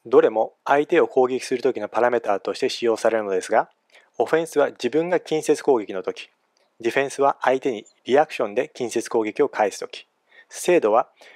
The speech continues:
遠距離攻撃を使用する時にと細かく分かれています。魔法の場合は知性を使用。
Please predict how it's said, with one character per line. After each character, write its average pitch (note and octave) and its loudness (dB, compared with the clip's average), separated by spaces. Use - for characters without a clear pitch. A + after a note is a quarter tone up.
遠 D3+ -2
距 E3 0
離 D#3+ 0
攻 D#3 4
撃 B2 -4
を C3+ 0
使 - -2
用 A#2+ 2
す - -4
る A#2 0
時 A#2 -2
に D#3+ -6
と - 0
細 C3+ 2
か F3+ 4
く - -4
分 G#2+ 2
か G#2 0
れ F#2+ -2
て F2+ -16
い F2 -12
ま E2 -14
す。 - -20
魔 A#2+ 4
法 D3 4
の C#3+ -2
場 C3+ 6
合 C3 6
は D#3 0
知 - -8
性 C3 4
を D#3 2
使 - -6
用。 E2+ -6